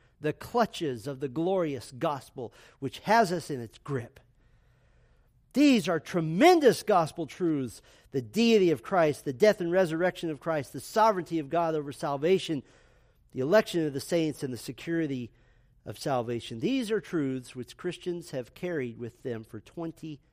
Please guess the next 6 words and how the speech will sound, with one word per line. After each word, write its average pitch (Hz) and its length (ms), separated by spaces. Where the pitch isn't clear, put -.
centuries. 98 800
These 139 260
truths 160 420
found 160 320
in 139 120
the 139 100